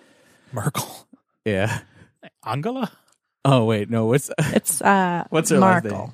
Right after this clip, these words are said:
Speaker 2: Markle,
Speaker 1: Oh,
Speaker 2: sorry.
Speaker 1: oh, th-, okay, the
Speaker 2: Not
Speaker 1: American,
Speaker 2: Merkel,
Speaker 1: the
Speaker 2: it's
Speaker 1: American
Speaker 2: Markle.
Speaker 1: woman.
Speaker 3: Meghan Markle.
Speaker 2: Meghan Markle.
Speaker 1: And she, and she was an actor,
Speaker 2: <laughs>
Speaker 1: right?
Speaker 2: Meghan
Speaker 1: Or is an
Speaker 2: Markle.
Speaker 1: actor.
Speaker 2: I thought she was Canadian. Apparently not.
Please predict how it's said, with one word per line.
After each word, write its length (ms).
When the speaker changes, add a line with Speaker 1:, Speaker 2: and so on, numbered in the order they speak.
Speaker 2:
Markle, 440
Speaker 1:
Oh, 40
Speaker 2:
sorry. 360
Speaker 1:
oh, 260
th-, 140
okay, 360
the 180
Speaker 2:
Not 280
Speaker 1:
American, 80
Speaker 2:
Merkel, 340
Speaker 1:
the 60
Speaker 2:
it's 100
Speaker 1:
American 340
Speaker 2:
Markle. 80
Speaker 1:
woman. 240
Speaker 3:
Meghan 160
Markle. 420
Speaker 2:
Meghan 380
Markle. 420
Speaker 1:
And 60
she, 340
and 280
she 100
was 160
an 80
actor, 380
Speaker 2:
<laughs> 20
Speaker 1:
right? 280
Speaker 2:
Meghan 80
Speaker 1:
Or 220
is 80
an 60
Speaker 2:
Markle. 100
Speaker 1:
actor. 360
Speaker 2:
I 160
thought 220
she 60
was 120
Canadian. 440
Apparently 340
not. 260